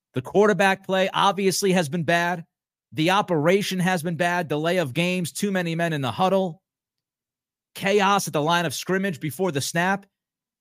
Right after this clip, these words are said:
It's been awful. So how much of this falls on Bill O'Brien? I found this quote from Burt Breer on Sunday night, very, very telling on Sports Sunday. Here's what Burt said. "I've been told by people inside the organization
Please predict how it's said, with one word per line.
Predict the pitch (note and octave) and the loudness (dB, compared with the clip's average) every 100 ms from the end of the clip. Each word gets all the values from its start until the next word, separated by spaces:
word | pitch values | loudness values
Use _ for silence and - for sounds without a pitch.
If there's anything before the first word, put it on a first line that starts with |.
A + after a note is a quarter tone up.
| _ _ | _ _
It's | D#3+ - | -4 -4
been | G#3 G#3 | 0 4
awful. | A3+ A#3 F2+ - _ _ _ | 4 2 -6 -14 _ _ _
So | - G3 | -2 0
how | D3 F#3+ A3+ | 2 0 2
much | A3 G#3 | 2 2
of | F#3+ | 0
this | D#3 F3 | 0 0
falls | - F3+ F3 D#3+ | 0 2 2 2
on | E3 C#3+ | 0 2
Bill | E3 D#3+ | 4 4
O'Brien? | D3 C#3 C3+ G2 C#2+ _ _ _ _ | 4 2 0 0 -6 _ _ _ _
I | E3+ | -6
found | D#3 A#3 B3+ | 0 2 2
this | A3+ - | 0 -4
quote | - G#3 G#3 - | -4 -2 -2 -2
from | D#3 C3 | -4 4
Burt | E3+ C3+ | 4 4
Breer | D#3 E3+ D3+ | 0 0 0
on | C3+ | -2
Sunday | B2+ - E3+ D#3+ D3+ | -6 -4 -2 0 -2
night, | D3+ C#3+ B2 | 0 -2 -4
very, | - E3+ F#3 E3 C#3 A#2 | -2 -2 0 -2 -4 -6
very | A#2+ D#3 C#3 | -4 -2 -2
telling | D3+ D3 A#2+ A2 | -2 -2 -2 -4
on | A2+ | -6
Sports | - E3+ D#3+ - | -8 -2 -2 -2
Sunday. | D#3 B2 G#2 | -4 -4 -2
Here's | E3 F3+ | 0 2
what | F#3 B2+ | 2 2
Burt | D#3 D3 | 2 2
said. | D3 A#2 | 0 0
"I've | C3 | -2
been | D3+ | -2
told | F3+ A3 G#3 | 2 2 4
by | G3 | 2
people | F3+ F#3+ F3+ E3 | 2 -2 -2 -4
inside | D3 - F3+ F#3+ | -4 0 0 0
the | G3 | 0
organization | F3 E3+ D3+ A#2+ D3+ C3+ G#2 | 2 2 0 2 0 0 -6